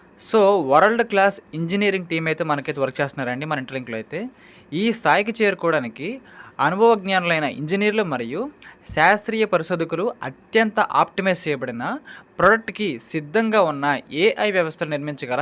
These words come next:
సామర్థ్యం కలిగి ఉండాలి. So మన కోర్ టీంలో ఎవరైతే జాబ్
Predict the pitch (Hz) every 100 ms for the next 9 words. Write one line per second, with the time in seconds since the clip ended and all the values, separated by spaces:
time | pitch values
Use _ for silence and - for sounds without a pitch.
0 | 151 156 160 170 170 147 147 135 120 117
1 | 117 120 - - - - - - 208 214
2 | 180 160 180 160 175 - 165 196 190 208
3 | 196 196 185 143 147 165 165 165 147 131
4 | 135